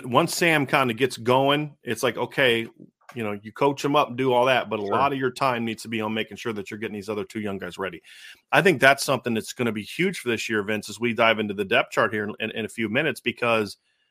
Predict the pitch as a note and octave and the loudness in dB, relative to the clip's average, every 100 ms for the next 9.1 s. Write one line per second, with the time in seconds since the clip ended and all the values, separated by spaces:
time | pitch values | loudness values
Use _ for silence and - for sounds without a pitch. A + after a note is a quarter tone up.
0 | _ _ _ _ _ _ _ - C3 C#3+ | _ _ _ _ _ _ _ -2 -2 2
1 | C3+ C3 E3+ F3 D#3 D3+ - D#3 C3+ C#3 | 2 6 6 6 2 2 2 0 0 2
2 | C3+ B2 - D3 C3+ A2 - - G#2+ G2+ | 2 2 2 0 2 0 0 -4 -4 -4
3 | - - _ _ _ _ - D#3+ C#3+ D3 | -6 -10 _ _ _ _ -6 -2 0 0
4 | - C#3 A#2+ C3 A#2+ B2 A2+ A#2 A#2+ A2+ | 0 -4 -2 -2 0 -2 0 0 0 -2
5 | A2 - C3+ C3 - C3+ A#2+ B2 G#2 - | -6 -6 -6 -6 -6 -6 -4 -2 -2 -2
6 | A2 G#2+ B2 C#3 C3 B2 A2+ G2+ F#2 F#2 | -6 -4 0 0 0 0 -2 -2 -6 -10
7 | - A#2+ C#3 C3 A#2+ B2 A#2 A2+ A2+ - | -2 2 4 2 0 -2 -2 -2 -2 -6
8 | A2+ A2 G2+ A2 G#2+ G#2 F#2+ D#3+ D#3 A2+ | -6 -6 -4 -2 -2 -2 -2 0 2 0